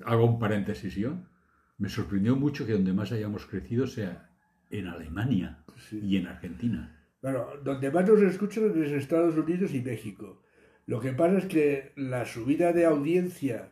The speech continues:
Speaker 1: Ha sido en
Speaker 2: eh,
Speaker 1: Alemania y
Speaker 2: ha
Speaker 1: en
Speaker 2: sido en, en Alemania y en, y en
Speaker 1: Y en
Speaker 2: Argentina.
Speaker 1: Argentina.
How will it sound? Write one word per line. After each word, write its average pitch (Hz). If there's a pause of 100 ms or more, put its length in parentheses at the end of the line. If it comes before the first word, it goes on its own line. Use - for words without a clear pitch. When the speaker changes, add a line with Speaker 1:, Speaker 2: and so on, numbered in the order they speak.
(100)
Speaker 1:
Ha 107
sido 117
en 143
Speaker 2:
eh, 127
Speaker 1:
Alemania 117
y 123
Speaker 2:
ha 113
Speaker 1:
en -
Speaker 2:
sido 156
en, 147
en 135
Alemania 165
y 139
en, 110
y 120
en -
Speaker 1:
Y -
en 120
Speaker 2:
Argentina. 113
Speaker 1:
Argentina. 98